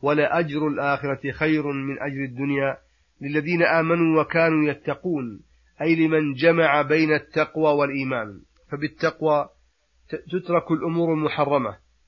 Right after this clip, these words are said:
من كبائر الذنوب وصغائرها، وبالإيمان التام يحصل تصديق القلب بما أمر الله بالتصديق به، وتتبعه أعمال القلوب وأعمال الجوارح من الواجبات والمستحبات.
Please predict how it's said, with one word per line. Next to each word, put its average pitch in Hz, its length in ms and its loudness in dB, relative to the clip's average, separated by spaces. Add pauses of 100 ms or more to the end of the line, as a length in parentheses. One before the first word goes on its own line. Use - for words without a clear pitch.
من 151 200 0
كبائر 160 520 4
الذنوب 156 460 2
وصغائرها، 156 840 0 (460)
وبالإيمان 147 600 0
التام 160 580 -2 (420)
يحصل 165 560 0
تصديق 180 640 -2
القلب 156 580 -2 (460)
بما 180 340 4
أمر 156 200 2
الله 147 260 2
بالتصديق 135 640 -6
به، 107 200 -10 (440)
وتتبعه 143 640 -2
أعمال 147 300 2
القلوب 151 600 0 (380)
وأعمال 143 480 2
الجوارح 143 760 0 (360)
من 147 160 0
الواجبات 139 880 0
والمستحبات. 135 1120 -4